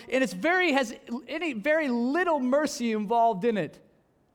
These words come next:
Let us respond with compassion the way that Jesus told, or the way that the scriptures tell us to in Leviticus nineteen. Not talking about liberals and conservatives or anything like that, but what God says, "You shall treat the stranger who sojourns with you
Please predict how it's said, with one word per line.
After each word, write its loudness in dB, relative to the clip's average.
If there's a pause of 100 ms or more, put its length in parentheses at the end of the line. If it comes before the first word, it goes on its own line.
(1300)
Let 0
us 0
respond 0
with 0
compassion -2
the -2
way 2
that 0
Jesus -4
told, -2
or 2
the -2
way 0
that -6
the -10
scriptures -6
tell 0
us 0
to -2
in -2
Leviticus -4
nineteen. -6 (760)
Not 0
talking 0
about 2
liberals 2
and -4
conservatives 0
or -2
anything -4
like -4
that, 0
but -2
what -4
God 0
says, -4 (200)
"You 0
shall -2
treat -6
the -6
stranger -4
who 0
sojourns -4
with -6
you -4